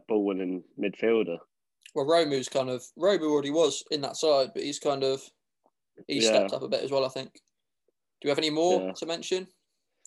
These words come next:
Speaker 2: Those teams who could get in.
Speaker 1: Not
Speaker 2: What about Ar-, we haven't spoken about Arsenal yet.
Speaker 1: Arsenal. <sighs> No chance. <laughs>
Speaker 2: No.
Speaker 1: I just think that, um, yeah, the squad, the squad's not that good.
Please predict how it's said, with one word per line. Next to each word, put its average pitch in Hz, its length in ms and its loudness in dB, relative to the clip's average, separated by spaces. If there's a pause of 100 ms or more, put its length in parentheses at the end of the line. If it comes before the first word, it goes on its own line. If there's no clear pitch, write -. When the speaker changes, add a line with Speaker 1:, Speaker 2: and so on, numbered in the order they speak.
(640)
Speaker 2:
Those 143 200 -2
teams 147 180 -6
who 143 60 -12
could - 140 -6
get - 120 -2
in. 165 80 2
Speaker 1:
Not - 140 -4
Speaker 2:
What 170 80 4
about 160 140 4
Ar-, 151 200 4
we 170 80 4
haven't 170 120 2
spoken 143 220 2
about 147 160 6
Arsenal 131 260 6
yet. 127 100 10
Speaker 1:
Arsenal. 101 560 -2 (1500)
<sighs> - 800 -16 (500)
No 107 200 -2
chance. - 400 2
<laughs> - 280 0
Speaker 2:
No. 202 400 2 (520)
Speaker 1:
I - 180 2
just 180 200 2
think 127 260 2
that, 113 220 2 (600)
um, 107 640 2 (2000)
yeah, 127 180 -6
the 113 120 -8
squad, - 340 -2 (180)
the - 100 -12
squad's - 340 2
not 107 260 0
that - 180 -10
good. 117 200 0